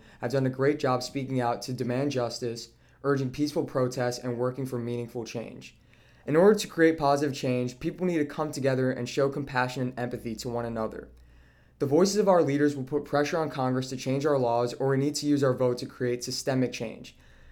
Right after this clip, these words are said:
Many people across the country view sports teams as a representation of the community that they're a part of. Therefore, I believe that sports teams besides the N B A need to publicly come to the aid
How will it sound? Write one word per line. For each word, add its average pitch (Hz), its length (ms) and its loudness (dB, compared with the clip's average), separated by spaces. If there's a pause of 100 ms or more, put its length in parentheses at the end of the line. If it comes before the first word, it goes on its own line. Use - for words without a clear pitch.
(300)
Many 170 280 6
people 196 280 2
across 151 300 2
the 147 60 -2
country 139 320 -2
view 120 160 -4
sports 131 400 -2
teams 120 180 -2
as 120 120 -4
a 120 40 -4
representation 135 800 0
of 120 80 -2
the 127 80 -4
community 123 480 0
that 113 160 -2
they're 120 100 2
a 117 60 0
part 127 280 -4
of. - 240 -12 (420)
Therefore, 139 500 4
I 131 100 4
believe 151 240 2
that 143 140 2
sports 143 340 -2
teams 123 180 -2
besides 135 400 0
the 131 100 2
N 127 100 2
B 127 160 2
A 113 200 2
need 120 200 -2
to 127 80 -4
publicly 143 420 -2
come 131 300 -2
to 131 100 -6
the 127 180 0
aid 117 300 0